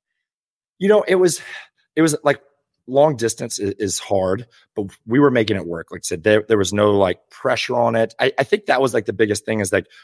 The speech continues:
we were just being ourselves and, like,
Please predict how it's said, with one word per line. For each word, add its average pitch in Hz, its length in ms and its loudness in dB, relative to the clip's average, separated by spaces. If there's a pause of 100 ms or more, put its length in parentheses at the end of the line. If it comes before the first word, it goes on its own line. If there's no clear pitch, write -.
(120)
we 113 100 0
were 196 120 0
just 190 400 -10
being 113 280 -2
ourselves 95 600 -4
and, 92 280 -2
like, 90 240 0